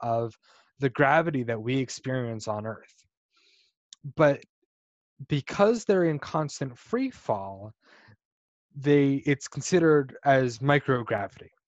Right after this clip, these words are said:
Now, microgravity allows science to be done that can't happen on Earth,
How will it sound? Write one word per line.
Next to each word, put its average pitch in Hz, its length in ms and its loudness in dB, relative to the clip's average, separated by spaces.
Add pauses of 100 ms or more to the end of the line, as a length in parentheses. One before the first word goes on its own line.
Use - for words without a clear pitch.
(840)
Now, 156 200 2
microgravity 127 920 -2 (680)
allows 180 840 -2 (140)
science 214 540 -4
to - 60 -18
be 254 260 -8
done 123 260 -4
that 123 160 -8
can't 180 340 -2
happen 160 380 -4
on 120 280 -6
Earth, - 440 -18